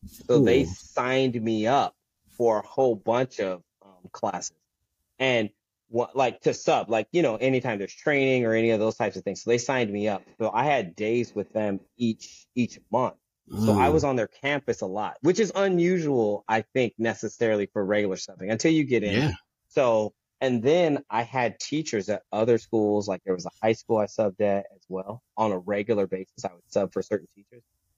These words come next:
Speaker 1: 'Cause kind of, you know how that is. Like, once a teacher's like, "Oh, I like you. I like this sub." <laughs> Like, I'm getting them for everything I
Speaker 2: Yep. Yeah, yep.
Speaker 1: So, um, I was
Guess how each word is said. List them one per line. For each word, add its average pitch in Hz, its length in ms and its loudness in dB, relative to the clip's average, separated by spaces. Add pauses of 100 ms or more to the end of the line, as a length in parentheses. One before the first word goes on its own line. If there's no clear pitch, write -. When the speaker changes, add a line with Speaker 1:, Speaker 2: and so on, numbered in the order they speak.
Speaker 1:
'Cause 156 220 2
kind 160 280 -2
of, 202 160 -2
you 233 100 -2
know 131 80 2
how 107 80 0
that 101 160 0
is. 127 160 0
Like, 110 240 -2
once 123 240 0
a 135 40 -2
teacher's 135 260 -2
like, 101 140 -2
"Oh, 110 60 0
I 104 120 2
like 110 260 0
you. 98 140 -6
I 104 60 -2
like 117 200 2
this 151 180 2
sub." 107 320 2
<laughs> - 60 -16
Like, 127 280 0 (200)
I'm 123 180 0
getting 127 240 0
them 113 140 2
for 107 140 -2
everything 110 500 -2
I 95 120 -14
Speaker 2:
Yep. 98 280 0 (260)
Yeah, 85 220 -6
yep. 104 300 0
Speaker 1:
So, 131 480 4
um, 117 320 0 (100)
I 127 160 2
was 196 360 2